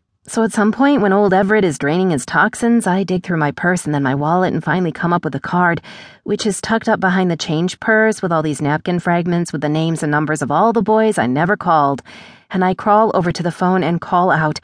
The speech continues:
"Call this number." The last four digits spell out "help"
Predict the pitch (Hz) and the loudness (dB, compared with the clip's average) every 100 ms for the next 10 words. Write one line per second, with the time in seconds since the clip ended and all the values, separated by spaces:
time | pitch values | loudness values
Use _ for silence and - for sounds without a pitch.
0 | - - - - - 196 220 - - - | -16 -20 -14 -4 2 4 2 -2 -10 -2
1 | 202 - - - 190 185 170 143 127 - | 0 -2 -12 -4 0 2 2 0 -2 -10
2 | _ _ _ _ - 190 208 202 - - | _ _ _ _ -6 0 2 0 -2 0
3 | 220 208 214 214 208 - - 202 208 147 | 2 4 2 2 0 -2 -2 2 4 4
4 | 196 170 - 220 262 | 2 0 2 4 4